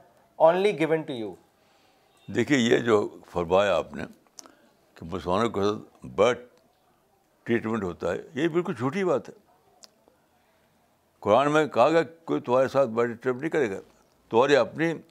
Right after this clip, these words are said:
Speaker 2: تمہاری اپنی، یعنی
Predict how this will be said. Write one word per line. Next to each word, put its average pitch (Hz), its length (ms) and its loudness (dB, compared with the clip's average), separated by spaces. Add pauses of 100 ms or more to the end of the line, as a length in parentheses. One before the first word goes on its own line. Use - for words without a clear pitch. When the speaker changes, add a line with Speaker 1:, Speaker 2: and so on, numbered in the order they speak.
(960)
Speaker 2:
تمہاری 127 280 2
اپنی، 120 300 -2 (1080)
یعنی 92 360 -8